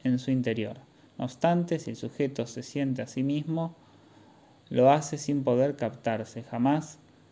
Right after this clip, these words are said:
ya que aquí no hay, en sentido estricto, corte ni marca posible. He aquí lo que nos hace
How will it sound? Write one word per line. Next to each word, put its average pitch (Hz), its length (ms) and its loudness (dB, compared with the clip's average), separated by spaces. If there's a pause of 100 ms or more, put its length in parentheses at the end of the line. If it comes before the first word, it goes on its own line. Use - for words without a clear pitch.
(200)
ya 127 260 -2
que 127 300 0
aquí 139 360 0
no 151 220 6
hay, 131 400 6
en 123 100 -6
sentido 117 280 0
estricto, 135 480 -2
corte 160 420 2
ni 123 120 4
marca 127 360 2
posible. - 460 -8 (800)
He 139 80 0
aquí 127 320 2
lo 127 260 2
que 120 200 0
nos 113 360 -4
hace 151 440 -2